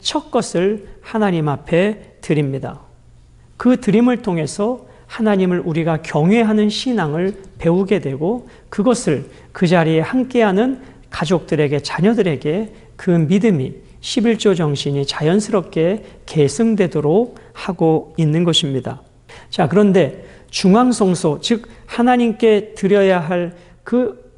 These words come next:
십일조가 드려지는 장소로 갈 수 없는 경우가 있겠죠. 어떤 경우가 있을까요? 하나님께서 너무 많은 소득을 주셔서 농사의 십일조의 양이 엄청 많거나,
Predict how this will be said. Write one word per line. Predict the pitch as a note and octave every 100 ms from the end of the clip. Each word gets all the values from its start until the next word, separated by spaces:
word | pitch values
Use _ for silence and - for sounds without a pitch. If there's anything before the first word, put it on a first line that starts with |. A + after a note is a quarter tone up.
| -
십일조가 | - - C#4 B3 A#3+ A3 G#3
드려지는 | G#3 F#3 G3+ G3+ G3 F#3+
장소로 | F#3+ D#3 D#3+ D3+ D#3+ A3+ - - -
갈 | - D#3 D#3+
수 | - B3+ A#3 -
없는 | D3+ D#3+ A#3+
경우가 | G#3 F3+ E3+ E3
있겠죠. | C#3 - D3 - - A#2 - - _ - _ - -
어떤 | D3+ G3+ G3+
경우가 | F#3+ F#3 E3+
있을까요? | D3 - D3 - C3+ C3+ - - - - - - - - -
하나님께서 | G#3+ G#3+ G3+ G3+ F#3+ F#3 F3+
너무 | D#3+ D#3+ G#3+
많은 | A#3+ A3 G#3+
소득을 | G#3+ A3+ G#3 G3+
주셔서 | F#3+ C#3+ D3+ C3 G3 D3+ - - - - -
농사의 | D#3+ F#3 G#3+ G#3+ G#3+ G3+ G3
십일조의 | G3 - - C#4 - A3 G3
양이 | F3 E3 F3 -
엄청 | E3 G3+ A3+ A#3
많거나, | F#3+ C#3+ D3 C#3 C#3